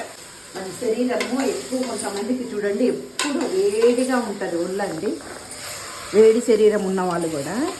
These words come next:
ఇట్లాంటి కర్రీ, దోసకాయలు, సొరకాయలు వారానికి ఒక మూడు సార్లు అయినా తింటే వేడి అనేది తగ్గుతుందండి. ఏదైనా మన తినే దాంట్లోనే మనకు అన్ని, ఒంట్లో అన్ని పనిచేస్తుంది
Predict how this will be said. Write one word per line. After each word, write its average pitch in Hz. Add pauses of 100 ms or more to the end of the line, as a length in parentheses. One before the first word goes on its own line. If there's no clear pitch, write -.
(420)
ఇట్లాంటి 190
కర్రీ, 185
దోసకాయలు, 180 (180)
సొరకాయలు 175 (540)
వారానికి 180
ఒక 196
మూడు 185 (100)
సార్లు 175
అయినా 185 (100)
తింటే 185 (600)
వేడి 208
అనేది 185
తగ్గుతుందండి. 175 (1040)
ఏదైనా 202
మన 214 (100)
తినే 202
దాంట్లోనే 202 (140)
మనకు 190
అన్ని, 208 (1040)
ఒంట్లో 190
అన్ని 190
పనిచేస్తుంది 180